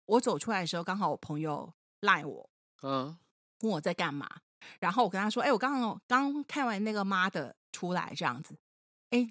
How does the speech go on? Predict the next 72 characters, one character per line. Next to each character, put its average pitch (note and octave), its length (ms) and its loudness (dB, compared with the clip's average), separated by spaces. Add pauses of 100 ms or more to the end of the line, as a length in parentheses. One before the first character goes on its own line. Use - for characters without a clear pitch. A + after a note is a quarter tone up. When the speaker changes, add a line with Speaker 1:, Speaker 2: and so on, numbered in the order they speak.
Speaker 1:
假 F#3 160 0
如 F3+ 60 0
突 C#4+ 140 -2
然 A#3 220 4
听 B3 200 -2
到 A#3+ 160 6
的 G#3+ 80 2
不 G#3 120 -4
是 C4 140 0
骂 A#3+ 200 4
脏 G3 180 6
话， A3+ 100 4
是 G#3+ 120 0
妈 A#3 260 6
的 A3 100 4
多 F3+ 160 -2
重 F3 240 -2
宇 B2+ 140 -8
宙， F3+ 240 4
所 F#3+ 160 2
以 F3 80 -2
我 E3+ 100 -2
就， G3+ 240 4
我 F3 80 4
就 G#3+ 280 8
说 A3 240 6
我 F3 60 2
刚 G3+ 240 0
看 A3 200 -4
完 E3 160 0
妈 E3+ 200 4
的 E3+ 140 -4
出 E3+ 180 -6
来 C#3+ 140 -2
这 F3+ 140 -4
样 G2 160 -4
子。 - 160 -14 (280)
然 A3+ 120 8
后 - 20 2
他 C#4 40 4
就 C4+ 80 -2
跟 C#4+ 100 2
我 G#3 80 4
说 A#3 180 2
：“你 F#3 80 0
觉 D#3+ 160 -2
得 D#3+ 80 4
怎 D3 180 -4
么 F2 120 -10
样？” E3 160 -2
我 E3+ 80 -4
说 A#3 240 0 (340)
：“诶， C4 80 2
因 D#4 40 4
为 F4 60 0
我 G3 80 4
今 A3+ 120 -2
天 B3+ 100 2
状 B3+ 140 2
况 A3 180 0
没 F#3 120 0
有 D#3 120 -4
很 C#3+ 360 -8
好 - 320 -6
啦 - 160 -8
哦， A#2+ 260 -6
所 A3 160 2
以 B3 140 4
我 E3 160 2
会 A3+ 200 2
觉 E3 300 -2 (100)
得， D#3+ 340 -2